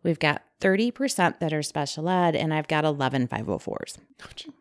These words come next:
Speaker 1: There is no coincidence there. It was, it's a lot
Speaker 2: Yeah.
Speaker 1: to throw at a teacher that's not qualified for special ed, but in essence are becoming a special ed teacher. So
Speaker 2: Yeah.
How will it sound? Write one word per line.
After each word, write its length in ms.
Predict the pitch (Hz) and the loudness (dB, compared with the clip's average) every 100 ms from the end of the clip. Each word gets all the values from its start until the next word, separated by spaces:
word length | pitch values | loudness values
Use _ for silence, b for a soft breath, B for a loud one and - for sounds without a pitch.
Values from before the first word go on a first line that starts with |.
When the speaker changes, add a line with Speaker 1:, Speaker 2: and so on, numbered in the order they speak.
| - | 4
Speaker 1:
There 280 | 269 277 294 | 8 12 12
is 160 | 339 | 12
no 220 | 294 220 | 10 6
coincidence 600 | 180 143 123 - - - - | 4 0 0 -4 -6 -6 -4
there. 340 | - - - _ _ _ _ - | -4 -4 -6 _ _ _ _ 6
It 60 | |
was, 180 | 208 214 - | 8 6 6
it's 160 | 208 196 | 4 4
a 60 | |
lot 300 | 139 101 - - _ _ _ - | 2 0 -6 -12 _ _ _ 0
Speaker 2:
Yeah. 160 | 92 | 4
Speaker 1:
to 60 | 113 | 4
throw 380 | - - 156 147 | 2 4 8 8
at 100 | 139 - _ _ - | 6 0 _ _ -4
a 40 | |
teacher 480 | 143 - 139 156 147 | -2 0 0 2 2
that's 260 | 143 135 | 0 -2
not 300 | 151 139 135 - _ _ | -4 -2 -2 -4 _ _
qualified 760 | - 165 131 127 143 127 127 127 - - | 2 4 4 2 -2 -2 -2 -6 -14 -6
for 140 | 139 | -4
special 380 | - 120 - 131 | -2 -4 -4 -4
ed, 340 | 131 170 202 185 _ - | -2 -2 -4 -6 _ 2
but 140 | 156 | 4
in 120 | 147 | 6
essence 380 | 135 127 123 120 | 2 0 -4 -6
are 80 | - | -8
becoming 420 | 131 - 131 95 | -8 -2 0 0
a 40 | |
special 400 | 113 - 120 123 | -2 -4 -6 -4
ed 140 | 120 110 | -4 -4
teacher. 440 | - - - - | -8 -10 -10 -10
So 380 | - 123 117 127 B B | -8 -8 -6 -8 B B
Speaker 2:
Yeah. 140 | 101 | -6